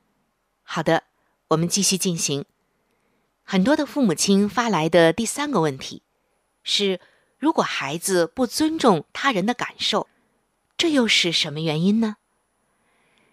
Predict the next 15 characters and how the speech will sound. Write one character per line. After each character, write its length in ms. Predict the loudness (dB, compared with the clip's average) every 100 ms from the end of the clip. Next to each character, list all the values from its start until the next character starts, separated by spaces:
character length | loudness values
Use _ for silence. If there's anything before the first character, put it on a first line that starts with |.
| _ _ -8
这 120 | -6
很 200 | 0 2
可 160 | 2 -2
能 180 | -2
啊， 260 | 0 -2 -4 _
是 180 | -4 -4
因 180 | 0 2
为 240 | 2 0 _ _ -6
你 120 | -2
总 280 | 2 2 2
是 220 | 2 2
命 300 | 2 0 2
令 120 | 2 0
孩 260 | -8 -8
子。 240 | -8 -10